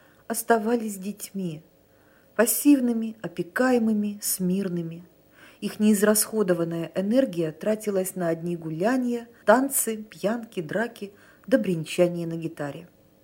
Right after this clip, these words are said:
Сашка, Миша, Игорь, Володя и Андрей – совсем другой калинкор. Столкнувшись с трудностями, они приучились рассчитывать свое время.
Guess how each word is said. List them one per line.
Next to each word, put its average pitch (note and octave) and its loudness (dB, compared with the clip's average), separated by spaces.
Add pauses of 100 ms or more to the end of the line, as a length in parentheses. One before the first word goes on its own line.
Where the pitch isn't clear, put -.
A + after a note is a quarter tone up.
(320)
Сашка, B3 6 (120)
Миша, A3 0
Игорь, G3+ 0
Володя G#3 4
и A3 -2
Андрей – B3+ 8 (240)
совсем C4 6
другой A3+ 4
калинкор. G#3+ 4 (600)
Столкнувшись A3 4
с - -14
трудностями, F#3 2 (380)
они C4 6
приучились A#3+ 2
рассчитывать G3+ -2
свое F#3 0
время. F3 -4